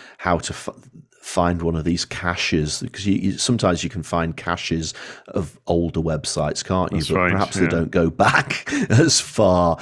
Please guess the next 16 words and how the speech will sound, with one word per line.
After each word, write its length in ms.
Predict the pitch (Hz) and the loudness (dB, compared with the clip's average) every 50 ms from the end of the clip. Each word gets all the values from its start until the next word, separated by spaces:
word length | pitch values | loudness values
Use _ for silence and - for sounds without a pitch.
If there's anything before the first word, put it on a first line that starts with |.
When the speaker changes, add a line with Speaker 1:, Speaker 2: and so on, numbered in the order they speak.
| - - - 139 - | -6 -12 -12 -10 -2
Speaker 1:
as, 240 | - - 98 90 90 | 2 2 2 2 2
as 280 | - 90 90 85 85 - | 0 0 0 0 0 0
the 100 | 87 85 | 0 2
year 280 | 85 87 87 85 82 | 4 4 2 2 2
two 300 | - - - 90 87 87 | 0 0 0 2 2 2
thousand. 680 | - - 87 87 92 98 98 95 - 85 78 78 - - - - - - - - - - - | 0 0 0 2 2 0 -2 -2 -2 -4 -4 -4 -6 -10 -16 -18 -16 -16 -16 -18 -18 -10 -4
Well, 400 | - 92 120 135 117 92 85 82 | 2 4 6 6 6 6 4 2
Pascal, 840 | - - - 98 95 - - - 104 104 107 98 85 80 - - _ - | 0 0 0 2 2 0 0 4 6 6 6 6 4 2 -2 -6 _ 0
I 180 | 87 98 95 92 | 4 4 6 6
mean, 280 | 92 92 90 87 85 - - | 6 6 4 4 2 2 0
I 240 | - 92 98 95 92 | 0 2 4 4 4
desperately 600 | 95 107 98 - - - - 95 - 90 95 92 | 4 2 2 2 0 2 2 2 4 4 2 2
need 600 | 90 90 95 101 98 87 78 80 85 98 - - - - - - - - - - - | 2 4 4 6 6 4 4 4 4 4 4 2 0 -2 -4 -4 -8 -16 -16 -18 -20
<laughs> 420 | - - - - - - - - | -20 -20 -20 -20 -20 -20 -14 -4
to 140 | - - 98 | 2 2 4
watch 600 | 80 90 98 95 - - - - - - - | 6 6 6 6 6 2 0 2 2 2 0